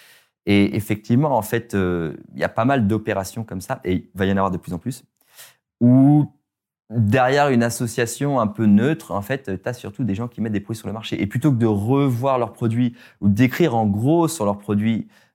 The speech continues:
Ma bouteille à Heineken, ne l'achetez pas dans la mer parce que c'est, c'est pas, c'est pas ça, c'est pas là où ça doit aller », euh, ils veulent pas trop emmerder le consommateur avec une image un peu négative sur le produit, ce qui peut se comprendre, hein, en termes de marketing.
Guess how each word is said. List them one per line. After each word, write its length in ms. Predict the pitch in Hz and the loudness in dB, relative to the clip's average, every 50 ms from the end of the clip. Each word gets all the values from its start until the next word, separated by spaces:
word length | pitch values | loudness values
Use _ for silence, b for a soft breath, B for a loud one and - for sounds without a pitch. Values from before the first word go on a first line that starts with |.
| _ - | _ 0
Ma 140 | 107 123 | 0 2
bouteille 360 | 127 135 127 123 - 143 139 135 | 2 2 0 0 0 -2 0 0
à 80 | 120 | 0
Heineken, 680 | 117 117 120 123 120 123 143 135 131 135 131 117 98 92 | 2 2 2 0 -2 -2 -4 -2 -2 0 2 2 2 4
ne 120 | 95 104 113 | 2 2 2
l'achetez 360 | 117 120 117 - - 123 117 | 0 -2 -2 -2 -4 -6 -4
pas 240 | - 131 131 135 123 | 0 0 0 0 2
dans 120 | 113 110 | 0 0
la 120 | 110 107 | -2 -2
mer 260 | 107 117 123 131 131 123 | -2 -2 -2 -2 -4 -6
parce 140 | - - | -10 -12
que 80 | _ - | _ -10
c'est, 320 | - - - - - - - - _ | -10 -10 -12 -12 -14 -16 -16 -18 _
c'est 140 | _ _ _ | _ _ _
pas, 80 | 120 117 | -12 -12
c'est 200 | - - - _ | -12 -16 -20 _
pas 80 | - | -10
ça, 240 | - - 156 175 156 | -6 -2 -2 -2 -2
c'est 140 | - - 101 | -2 -4 -4
pas 120 | 101 104 | -2 -2
là 140 | 104 120 131 | -4 -2 -4
où 20 | |
ça 140 | 123 - - | -4 -6 -4
doit 100 | 101 101 | -4 -2
aller », 280 | 101 107 147 175 180 175 B B B B B B B B B _ _ | -2 0 -2 -2 -4 -8 B B B B B B B B B _ _
euh, 640 | - 92 92 90 90 87 85 85 85 82 76 62 50 50 50 50 | -2 0 0 2 0 0 -2 -2 -4 -6 -6 -6 -8 -12 -14 -10
ils 60 | 60 92 | -8 -2
veulent 200 | 95 101 95 104 | -2 -2 -2 0
pas 120 | 135 135 | 0 0
trop 300 | 135 - - - - 147 | 0 -2 -2 -2 0 0
emmerder 440 | 135 120 117 117 113 113 113 131 127 | 2 2 2 2 2 2 2 2 2
le 120 | 117 107 101 | 2 0 -2
consommateur 520 | - 107 101 - 110 104 104 104 - 123 | -2 -8 -6 -4 -4 -4 -4 -2 -2 -2
avec 160 | 113 104 - | -2 -2 -2
une 120 | 104 98 98 | -2 0 2
image 220 | 101 113 113 101 | 2 0 0 -4
un 60 | 98 | -6
peu 140 | 90 - 95 | -8 -6 -4
négative 420 | 92 98 98 92 104 104 - 151 | -4 -2 -2 -2 -2 -2 -4 -6
sur 140 | 110 - 92 | -4 -6 -12
le 40 | 90 | -12
produit, 280 | - - 92 92 85 - _ | -10 -8 -8 -8 -8 -10 _
ce 120 | _ - - | _ -20 -20
qui 100 | - 110 | -16 -12
peut 100 | - 104 | -12 -12
se 80 | - | -10
comprendre, 340 | _ 156 - - 160 139 117 | _ -16 -10 -8 -6 -6 -6
hein, 60 | 101 | -6
en 20 | 95 | -8
termes 200 | - 95 98 95 | -10 -12 -10 -10
de 40 | |
marketing. 440 | 92 87 87 _ - - - 90 90 | -10 -12 -14 _ -20 -16 -14 -14 -14